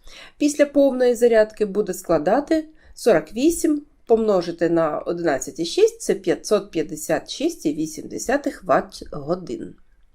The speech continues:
Якщо ви одночасно підключите котел, лампу, ноутбук, роутер, то разом вони дають орієнтовно двісті ватт, то ваше обладнання буде робити орієнтовно п'ятсот п'ятдесят шість, розділити на двісті,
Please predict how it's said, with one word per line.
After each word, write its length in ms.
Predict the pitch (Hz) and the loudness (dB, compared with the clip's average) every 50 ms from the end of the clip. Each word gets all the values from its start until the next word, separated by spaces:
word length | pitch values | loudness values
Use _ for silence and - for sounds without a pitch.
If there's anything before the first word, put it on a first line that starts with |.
| _ _ _ - - - - - - - - - | _ _ _ -18 -16 -14 -14 -16 -16 -18 -4 0
Якщо 300 | - 330 339 339 440 427 | 2 2 4 6 4 4
ви 80 | 392 370 | 4 4
одночасно 720 | 320 294 262 254 - - 185 151 151 156 - - 226 226 | 4 4 2 2 2 2 2 2 2 0 -4 -4 -4 -4
підключите 800 | - 339 339 - - 208 190 165 165 - - 170 - - 165 | -4 -8 -8 -6 -4 0 0 0 0 -2 -6 -8 -6 -6 -8
котел, 680 | 175 - - 381 392 - 214 190 185 190 190 196 220 - - _ - | -4 -2 -2 -2 0 2 2 4 4 2 0 -2 -6 -10 -12 _ -2
лампу, 680 | 254 269 269 254 226 214 220 226 - - 233 226 233 233 _ - | 4 6 6 6 6 4 0 -2 -4 -4 -4 -4 -6 -8 _ 0
ноутбук, 720 | 233 247 302 381 370 302 220 185 196 202 208 214 220 214 - - - | 4 6 6 6 6 4 0 -2 2 2 4 4 2 0 -6 -12 -6
роутер, 840 | - 143 151 165 208 240 247 233 226 214 - - 208 196 190 196 - - | 0 2 4 6 6 6 6 4 2 -2 -4 -4 -4 -4 -4 -6 -2 4
то 260 | 262 269 320 415 415 - - | 4 4 4 4 0 -4 -4
разом 600 | - 220 180 170 156 147 147 208 226 269 285 285 - | 0 2 4 4 4 2 4 2 4 4 2 2 4
вони 280 | 330 311 320 330 370 - | 4 6 6 4 4 2
дають 440 | 156 170 160 147 160 170 - 285 - | 4 4 4 4 4 0 0 0 -2
орієнтовно 640 | - 190 180 180 156 143 - - 240 285 294 277 240 | -2 0 2 2 2 2 2 2 4 4 4 4 2
двісті 580 | - - 127 131 165 220 226 - - - 214 | 0 -6 -6 -4 -4 -4 -6 -6 -6 -6 -6
ватт, 300 | 180 - 151 151 170 196 196 - - | -2 0 2 2 2 2 -2 -2 2
то 120 | - 302 | 4 4
ваше 280 | 285 349 381 - - 330 | 6 4 4 6 6 6
обладнання 520 | 302 285 311 339 339 330 320 302 302 302 | 6 8 8 6 8 8 8 6 6 6
буде 220 | 262 262 226 247 240 | 2 0 2 4 4
робити 420 | 240 220 208 254 285 285 - 240 | 4 4 2 0 0 4 4 6
орієнтовно 1120 | 220 214 208 196 180 175 170 - - 196 185 170 165 160 165 170 180 208 233 254 330 415 | 6 6 6 4 4 2 2 0 2 4 6 6 6 4 2 0 -2 0 2 4 4 2
п'ятсот 520 | 392 - - 185 180 175 - 202 170 - | 2 0 0 0 0 0 -2 -6 -6 -4
п'ятдесят 640 | - 160 160 - 139 - - - - - - - - | -6 -6 -6 -6 -6 -6 -6 -6 -8 -8 -8 -10 -12
шість, 540 | - - - 170 170 202 285 339 - - - | -10 -6 -2 -2 0 0 0 -2 -4 -8 -10
розділити 640 | - - 196 208 180 185 196 208 196 170 170 165 156 | -4 -2 0 0 0 0 0 2 2 2 0 0 -2
на 120 | 147 151 - | -4 -4 -4
двісті, 600 | - - - 185 247 339 330 - - 381 370 370 | -4 -4 -2 0 0 0 0 0 -4 -6 -6 -6